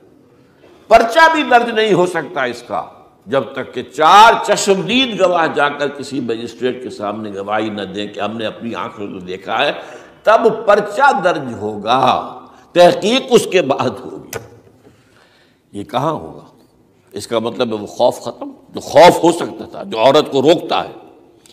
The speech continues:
ایک تو یہ کہ ہمارے ہاں وہ جو بھی آبادی کا معاملہ تھا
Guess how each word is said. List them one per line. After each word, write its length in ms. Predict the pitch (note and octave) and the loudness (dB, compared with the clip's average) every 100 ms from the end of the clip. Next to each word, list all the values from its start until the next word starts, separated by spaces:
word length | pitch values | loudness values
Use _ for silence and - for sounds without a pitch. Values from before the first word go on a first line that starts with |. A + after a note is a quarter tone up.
| - _ _ _ | -20 _ _ _
ایک 220 | - C3+ C3 | 0 0 0
تو 60 | |
یہ 180 | C#3+ D3+ | 2 2
کہ 160 | - C3 | 2 -4
ہمارے 360 | B2 C3+ C#3+ | 0 0 0
ہاں 260 | B2 B2 A#2+ - - - _ _ _ | 0 -2 -4 -16 -20 -20 _ _ _
وہ 140 | A#2 C3+ | -6 -4
جو 140 | C#3 | -2
بھی 360 | C3+ C#3 A#2+ - | -2 -2 -2 0
آبادی 480 | A2 A#2+ C3 D3 E3 | 0 2 0 2 0
کا 160 | C#3+ | 0
معاملہ 440 | A#2+ A#2+ B2 B2+ B2+ B2 | -2 -2 -6 -4 -6 -6
تھا 260 | G#2 - | -8 -12